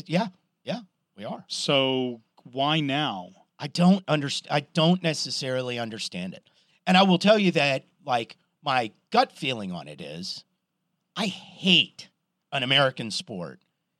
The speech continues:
Speaker 1: getting into bed with a foreign government entity, regardless of what country it is, probably made worse by the fact that it is the Saudis,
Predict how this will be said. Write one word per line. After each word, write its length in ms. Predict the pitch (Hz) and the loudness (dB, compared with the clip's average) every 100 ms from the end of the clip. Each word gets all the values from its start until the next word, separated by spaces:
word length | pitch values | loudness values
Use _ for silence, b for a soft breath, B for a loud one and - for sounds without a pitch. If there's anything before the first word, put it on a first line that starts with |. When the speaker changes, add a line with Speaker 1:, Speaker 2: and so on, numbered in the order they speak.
| _ | _
Speaker 1:
getting 300 | - 156 151 | -4 0 0
into 280 | 135 127 123 | -2 -4 -6
bed 440 | 101 110 101 90 - | -2 0 0 -2 -6
with 140 | 113 110 | -8 -6
a 120 | 104 | -8
foreign 540 | - 127 123 113 107 | -10 -6 -4 -4 -4
government 440 | 98 107 98 98 95 | -4 -4 -4 -6 -6
entity, 520 | 101 92 - - 90 - _ - | -8 -8 -10 -12 -14 -16 _ -6
regardless 1120 | 165 - _ - 143 175 156 107 - - - _ _ - | -4 -4 _ 0 4 4 4 -4 -10 -12 -12 _ _ -6
of 140 | 123 | -2
what 200 | 120 104 | -2 -2
country 400 | 127 123 143 143 | -2 -2 -2 -2
it 80 | 143 | 2
is, 360 | 151 185 - - _ _ _ | 2 0 -4 -14 _ _ _
probably 440 | - 170 160 139 123 | 2 4 4 0 -2
made 240 | 117 104 | -4 -6
worse 400 | 95 127 175 175 | -2 4 4 2
by 180 | - 151 | -2 -2
the 100 | 135 | 0
fact 300 | - 131 - | -2 -2 -2
that 100 | 107 | -8
it 120 | 98 | -4
is 220 | 139 185 | -2 -2
the 100 | 190 | -4
Saudis, 540 | 190 202 185 202 220 | -4 2 4 2 -2